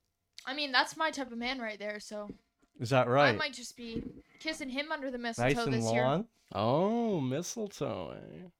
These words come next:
Speaker 2: Oh, hopefully he's g-, hopefully he's got that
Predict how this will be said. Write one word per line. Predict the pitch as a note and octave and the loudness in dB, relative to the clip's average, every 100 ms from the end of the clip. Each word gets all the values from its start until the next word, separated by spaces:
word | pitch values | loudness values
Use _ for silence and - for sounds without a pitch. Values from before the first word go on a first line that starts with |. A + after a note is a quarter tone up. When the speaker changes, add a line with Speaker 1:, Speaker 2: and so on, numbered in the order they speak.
| _ _ _ _ _ _ _ _ _ _ _ | _ _ _ _ _ _ _ _ _ _ _
Speaker 2:
Oh, | - G#2 | -2 -2
hopefully | G#2 A2+ | 0 -2
he's | G2+ | -4
g-, | - - _ _ _ _ _ _ | -6 -16 _ _ _ _ _ _
hopefully | A#2 A2+ - A2+ | -4 0 4 4
he's | G#2 | 8
got | A2 G#2 | 6 8
that | G2+ - | 6 6